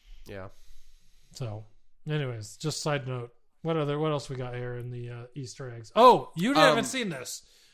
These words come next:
Speaker 2: This is crazy
Speaker 1: no.
Speaker 2: to me. Oh, look at this. Galect-, Heinesse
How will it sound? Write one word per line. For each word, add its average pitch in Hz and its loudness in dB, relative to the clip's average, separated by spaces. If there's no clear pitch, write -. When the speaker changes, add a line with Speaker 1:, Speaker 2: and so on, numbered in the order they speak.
Speaker 2:
This 233 6
is 254 0
crazy 208 6
Speaker 1:
no. - 4
Speaker 2:
to 139 -2
me. 113 -8
Oh, 220 2
look 160 4
at 220 2
this. 143 4
Galect-, 185 2
Heinesse 180 2